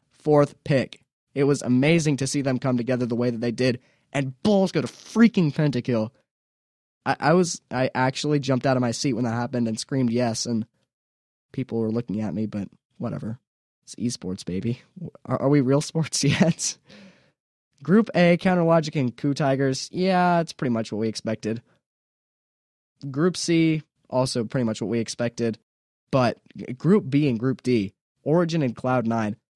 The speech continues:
After everything that's happened, North America is only one game behind Korea. Koreans stand seven and two right now, and North America stands six and three.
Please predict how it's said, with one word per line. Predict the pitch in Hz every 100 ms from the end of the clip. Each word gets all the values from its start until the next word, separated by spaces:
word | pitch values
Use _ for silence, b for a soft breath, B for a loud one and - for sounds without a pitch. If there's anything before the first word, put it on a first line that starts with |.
| _ _ -
After | 156 226 269 220 202 - _ _
everything | 165 190 214 185
that's | 160
happened, | 170 160 190 196 180 _ _ _ _ _ _ _ -
North | - 156 262
America | 240 196 190 185 151 135
is | 123 -
only | 165 208 196 135
one | 110 147 180
game | 139 143 123 107
behind | 107 - 143 131
Korea. | - 117 127 104 90 - _ _ _ _ -
Koreans | 147 165 185 175
stand | - 151 127
seven | - 151 156
and | 135
two | - 151
right | 151 127
now, | 147 151 143
and | 127 123 117
North | 117 160
America | 160 147 143 135
stands | - 135 123 120
six | - - -
and | 113 -
three. | 127 127 110